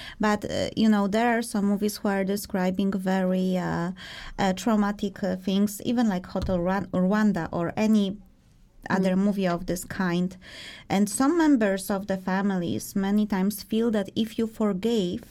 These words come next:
Speaker 2: Mm.
Speaker 1: you let it go,
Speaker 2: Mm.
Speaker 1: uh, in a way that you don't really think that what happened was bad,
Speaker 2: Mm.
Speaker 1: and you are betraying somehow, uh, that person that was hurt,
Speaker 2: Yeah.
Speaker 1: which I think it's a very,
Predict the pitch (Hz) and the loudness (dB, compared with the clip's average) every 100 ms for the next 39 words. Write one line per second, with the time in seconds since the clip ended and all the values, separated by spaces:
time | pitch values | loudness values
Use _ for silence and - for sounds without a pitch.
0 | - - - 196 190 190 214 240 233 214 | -20 -14 -6 -4 -2 2 6 6 6 4
1 | 214 214 185 - 220 208 170 139 - - | 0 -4 -4 -2 0 2 0 -4 -10 -16
2 | - 196 185 185 202 202 214 214 208 202 | -6 -4 -4 -2 0 2 4 6 6 4
3 | 220 220 220 214 190 - 214 208 202 214 | 4 4 2 0 -4 -2 -2 0 2 2
4 | 214 220 220 214 202 214 214 202 196 190 | 4 2 2 0 2 4 4 2 -2 -4
5 | - 214 220 196 185 190 190 - 220 208 | 0 2 2 0 -2 -4 -4 -2 -4 -2
6 | 190 190 190 185 175 202 190 175 185 - | -4 -2 -2 -2 0 0 0 -2 -4 -10
7 | - - 208 190 196 202 202 208 202 185 | -18 -8 -4 0 2 2 2 2 2 0
8 | 208 - - - 214 240 240 202 175 - | -2 -2 -4 0 2 4 4 4 0 -2
9 | - 175 180 196 180 180 180 - 175 165 | -6 -2 -2 0 0 0 0 0 -2 -2
10 | 180 180 185 185 185 185 190 190 180 - | -2 -2 -4 -2 0 0 0 -2 -2 -4
11 | - 180 - 196 180 185 - - - 185 | -6 -6 -2 0 -2 -6 -18 -20 -14 -4
12 | 175 214 - - 202 202 220 220 - 208 | 2 2 0 -2 -2 0 2 2 2 -4
13 | - 202 185 190 214 226 226 220 220 220 | -2 -2 -2 0 2 4 4 4 4 4
14 | 220 | 2